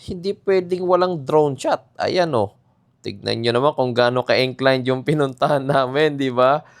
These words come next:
At sinigurado namin na makukuhanan ng maganda-gandang footage itong Pajero kasama namin.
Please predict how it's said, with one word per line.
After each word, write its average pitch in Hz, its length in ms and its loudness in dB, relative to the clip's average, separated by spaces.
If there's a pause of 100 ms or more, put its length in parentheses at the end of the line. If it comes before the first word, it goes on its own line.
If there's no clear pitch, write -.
(240)
At - 160 -4
sinigurado 151 640 0
namin 139 320 0
na 135 80 2
makukuhanan 117 800 0
ng 113 160 0
maganda-gandang 107 800 -2
footage 104 560 -4
itong 95 240 -6
Pajero 92 560 0
kasama 92 480 0
namin. 87 480 -4